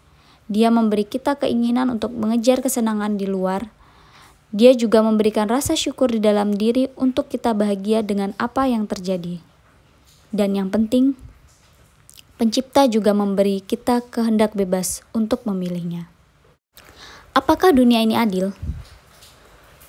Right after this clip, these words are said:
Ini kan tidak adil. Saya harus kerja keras, ke sana kemari, naik turun. Sementara yang lainnya enak-enakan ngobrol rame-rame.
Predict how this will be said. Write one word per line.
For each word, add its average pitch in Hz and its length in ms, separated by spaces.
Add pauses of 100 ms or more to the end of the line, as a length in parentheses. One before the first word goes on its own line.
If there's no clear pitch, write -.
(300)
Ini 339 160
kan 427 160
tidak 240 320
adil. 214 240 (240)
Saya 208 400
harus 254 160
kerja 202 320
keras, - 480
ke - 80
sana 220 320
kemari, 208 480 (480)
naik 233 240
turun. 226 400 (320)
Sementara 285 560
yang 359 240
lainnya 320 320
enak-enakan 247 560
ngobrol 226 320
rame-rame. 226 560